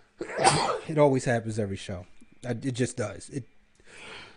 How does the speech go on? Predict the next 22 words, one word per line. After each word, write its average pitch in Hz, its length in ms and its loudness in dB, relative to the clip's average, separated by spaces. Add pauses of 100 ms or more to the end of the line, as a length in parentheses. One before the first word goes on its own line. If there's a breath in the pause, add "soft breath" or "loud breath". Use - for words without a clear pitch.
(140)
<coughs> - 160 -6
I'm 170 360 4
sorry. 110 320 0 (680)
But 151 440 8 (880)
nonetheless, 170 880 8 (1000)
we 147 240 8
have, 156 520 10 (920 soft breath)
in 185 140 12
the, 202 120 12
you 180 140 8
know, 156 100 10
we 151 120 8
finally 202 420 8
got 185 240 6
Lashley 165 480 4
in 160 180 0
the 160 100 4
W 156 220 6
W 143 200 6
E - 20 -2
Championship 131 640 0
picture. - 400 2